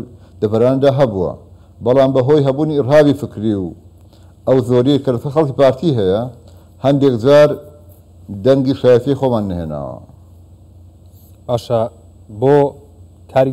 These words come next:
Speaker 2: داهاتووی پارتی، یعنی کابینەی دێم بە سەرۆکایەتی پارتی و بە سەرۆکایەتی، ئە،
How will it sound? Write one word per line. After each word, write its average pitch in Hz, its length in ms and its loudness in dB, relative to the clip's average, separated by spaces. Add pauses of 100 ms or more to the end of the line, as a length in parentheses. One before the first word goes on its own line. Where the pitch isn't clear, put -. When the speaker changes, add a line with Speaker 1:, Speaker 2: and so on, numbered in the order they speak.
Speaker 2:
داهاتووی 123 360 -2 (100)
پارتی، 120 420 -6 (240)
یعنی 95 260 -16 (240)
کابینەی 113 420 -8
دێم 123 160 -8 (100)
بە 117 120 -12
سەرۆکایەتی 107 640 -12 (100)
پارتی 107 320 -12
و 117 120 -14
بە 104 80 -6 (160)
سەرۆکایەتی، 104 600 -14 (720)
ئە، 95 100 -8